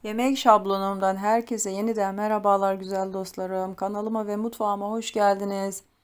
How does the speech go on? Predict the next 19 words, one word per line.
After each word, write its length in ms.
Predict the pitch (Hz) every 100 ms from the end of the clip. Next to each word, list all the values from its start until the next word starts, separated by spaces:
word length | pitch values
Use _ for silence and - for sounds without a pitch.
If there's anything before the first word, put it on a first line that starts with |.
| _ _ _ _ _ _ -
Bugün 280 | 240 285
sizler 480 | 311 - 277 262 269
için 320 | 269 262 262
iki 360 | 254 240 - 311
çeşit 480 | 269 247 254 254 247
Osmanlı 640 | - 208 - 240 262 262 233
mutfağının 720 | 226 233 226 226 220 220 -
en 260 | 233 254 247
çok 240 | 226 202
sevilen 520 | - 208 202 202 208
efsane 540 | - 190 - 202 208 240
şerbetlerinden 1000 | 240 208 190 190 190 180 185 180 180 202 - - - _
sadece 680 | - - 247 262 277 240 196
iki 220 | - 269
tanesini 560 | 262 220 202 185 - 214
hazırladım. 840 | 233 220 185 190 180 175 180 214 - _ _ _ _ _ _ _
Hibiskus 500 | 233 254 277 - 254
şerbeti 840 | - 262 233 233 233 226 247 247 262 -
veya 480 | 185 196 196 226